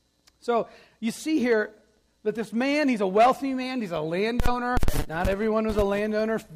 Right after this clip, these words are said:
in, in Jesus' time. He has servants. He, this man is apparently a very wealthy man.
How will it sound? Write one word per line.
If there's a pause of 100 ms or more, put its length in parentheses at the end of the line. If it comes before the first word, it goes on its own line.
(420)
in,
in
Jesus'
time. (240)
He
has
servants. (340)
He,
this
man
is
apparently
a
very
wealthy
man.